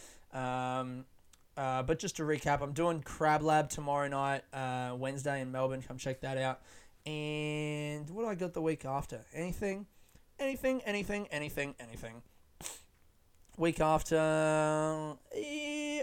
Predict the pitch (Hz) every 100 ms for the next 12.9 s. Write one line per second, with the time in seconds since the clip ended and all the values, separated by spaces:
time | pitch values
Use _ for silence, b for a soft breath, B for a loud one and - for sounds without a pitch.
0 | - 269 330 - 269 294 294 311 262 208
1 | 196 143 170 262 262 269 208 208 196 185
2 | 185 151 127 180 156 - - b b -
3 | 202 208 196 180 - 175 175 170 170 -
4 | b b b b 147 143 139 139 135 135
5 | 131 226 240 220 185 160 170 151 160 180
6 | 170 - 151 160 151 123 131 151 156 165
7 | 156 - 190 175 165 156 143 123 - 156
8 | 156 160 - 151 143 139 B B B -
9 | 151 156 151 147 147 190 185 180 170 -
10 | 165 160 160 160 165 156 151 156 151 143
11 | 147 143 147 151 - 147 - 147 143 -
12 | 135 117 - 131 131 - 127 123